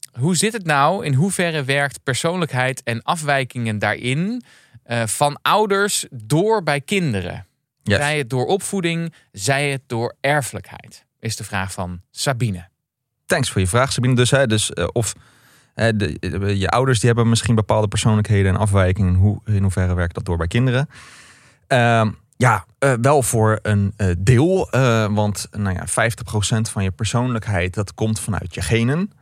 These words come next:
Speaker 1: Ja.
Speaker 2: Oftewel, wat je ouders hebben voor een deel, dat, eh, kan jij ook, eh, krijgen.
Speaker 1: Ja.
Speaker 2: Dus zijn jouw ouders allebei mega extravert,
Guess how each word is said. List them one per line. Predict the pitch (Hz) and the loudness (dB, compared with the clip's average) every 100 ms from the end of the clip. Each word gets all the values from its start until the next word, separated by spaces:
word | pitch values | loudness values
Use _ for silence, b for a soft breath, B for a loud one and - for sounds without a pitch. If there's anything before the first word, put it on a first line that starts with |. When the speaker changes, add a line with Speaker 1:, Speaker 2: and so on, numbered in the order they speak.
| - | -14
Speaker 1:
Ja. | 95 - _ _ _ _ _ | -14 -14 _ _ _ _ _
Speaker 2:
Oftewel, | 156 131 - 104 87 127 - - _ _ _ | 0 0 0 2 4 4 2 -4 _ _ _
wat | - 139 123 | -4 0 2
je | 160 | 4
ouders | 175 165 123 | 4 4 4
hebben | 120 113 127 165 127 | 4 6 4 4 4
voor | 127 120 | 4 4
een | 139 120 | 2 2
deel, | 110 127 175 147 139 | 4 4 2 0 0
dat, | 127 127 - - | -2 -4 -6 -6
eh, | 113 98 92 101 127 | -2 -2 0 -2 -2
kan | 117 | -2
jij | 95 104 | 0 0
ook, | 135 139 - - | 0 -2 -6 -6
eh, | 117 113 - - | -2 -2 -4 -8
krijgen. | - 139 107 85 - - - | -2 2 2 -2 -8 -10 -4
Speaker 1:
Ja. | 104 | -2
Speaker 2:
Dus | - | 0
zijn | 135 | 2
jouw | 113 113 | 2 2
ouders | 123 120 113 - _ _ - | 2 2 0 -4 _ _ 0
allebei | 240 190 143 120 123 120 _ - | 2 4 4 2 0 -4 _ 2
mega | 110 196 214 175 135 | 6 6 6 2 0
extravert, | - - 104 98 92 - | -2 -4 -2 -2 -2 -8